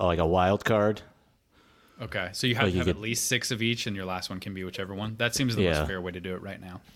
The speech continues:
Speaker 2: Okay,
Speaker 1: Yeah.
Speaker 2: cool. Um, so you technically could still take another college player and still be able to fill out your roster, but, you know, math is,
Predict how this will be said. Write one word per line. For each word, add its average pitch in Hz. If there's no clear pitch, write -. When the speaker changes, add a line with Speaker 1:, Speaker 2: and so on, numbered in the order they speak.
Speaker 2:
Okay, 143
Speaker 1:
Yeah. -
Speaker 2:
cool. 104
Um, 101
so -
you 127
technically 110
could -
still -
take -
another 87
college -
player 50
and 50
still -
be -
able -
to -
fill -
out 90
your -
roster, -
but, 127
you 131
know, 98
math 98
is, 90